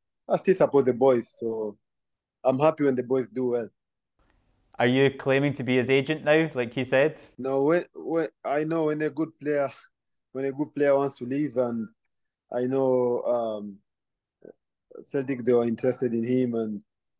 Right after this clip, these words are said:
Speaker 1: uh, he had a few options. I, I will always try to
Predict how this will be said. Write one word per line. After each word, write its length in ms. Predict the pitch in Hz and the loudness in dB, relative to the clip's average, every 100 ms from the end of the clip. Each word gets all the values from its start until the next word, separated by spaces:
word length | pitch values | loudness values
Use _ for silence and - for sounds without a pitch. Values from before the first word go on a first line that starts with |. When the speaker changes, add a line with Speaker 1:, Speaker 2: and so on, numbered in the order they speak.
| _ _ _ _ _ | _ _ _ _ _
Speaker 1:
uh, 160 | - - | -10 -6
he 120 | 131 | 2
had 200 | 131 127 | 4 4
a 60 | 123 | 2
few 260 | - 139 135 | 0 0 0
options. 640 | - 147 139 131 - _ _ | 0 -2 -2 -6 -12 _ _
I, 440 | 147 127 123 123 120 - - _ _ | 0 2 4 2 -2 -8 -20 _ _
I 60 | 139 | 0
will 160 | 156 | 2
always 240 | 170 175 165 | 4 2 2
try 140 | 175 | -2
to 100 | 170 | -2